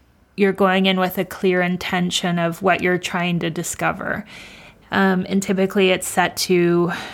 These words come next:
um, drumming or rattling or sometimes guided. And it's a little bit, it's not just a free flow meditation. It's very, like, deliberate.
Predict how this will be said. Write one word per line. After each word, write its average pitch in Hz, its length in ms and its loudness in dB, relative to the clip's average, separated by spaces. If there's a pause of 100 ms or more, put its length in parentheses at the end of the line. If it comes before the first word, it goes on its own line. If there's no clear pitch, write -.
(260)
um, 175 340 -2
drumming 185 600 2
or 175 180 -2
rattling 175 760 2
or 175 240 0
sometimes 170 760 -4
guided. 175 600 0 (500)
And 180 640 -2 (520)
it's 208 300 0
a 208 100 0
little 214 300 4
bit, 196 320 0 (180)
it's 214 200 0
not 208 280 2
just 196 220 0
a 185 80 0
free 190 280 2
flow 185 360 0
meditation. 170 760 -2
It's 165 200 -8
very, 175 520 0
like, 175 220 -6
deliberate. 175 640 -4